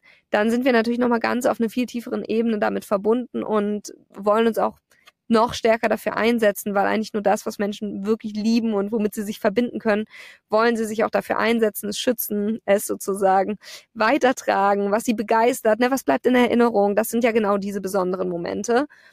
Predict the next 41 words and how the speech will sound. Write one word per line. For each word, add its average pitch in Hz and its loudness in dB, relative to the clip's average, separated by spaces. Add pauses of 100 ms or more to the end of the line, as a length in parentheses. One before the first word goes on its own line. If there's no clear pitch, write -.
(280)
Und 214 2
es 208 -4
ist 220 -6
wahrscheinlich 233 2
nicht 233 2
so - -4
sehr 226 2
der 214 2
eine 214 2
Fachvortrag 190 -2 (420)
oder 208 4
nochmal 214 0
alle 220 2
Fakten - -2
runterzubeten, 214 4
sondern 220 2
es 220 -2
ist 214 -6
schon 254 4 (520)
diese 214 4
Aktivierung. 277 -2
Und - 0
uns 240 -2
ist 254 -2
aber 220 2
wichtig, 240 -6
dass 240 -4
nach 220 -2
der - 0
Aktivierung 247 2
dann 233 2
auch 226 -2
irgendwann 220 2 (340)
eine 214 2
Sensibilisierung 214 2
auch - -4
erfolgt. 214 2
Also 196 0
wir 208 0
nutzen 214 -2
dann 202 2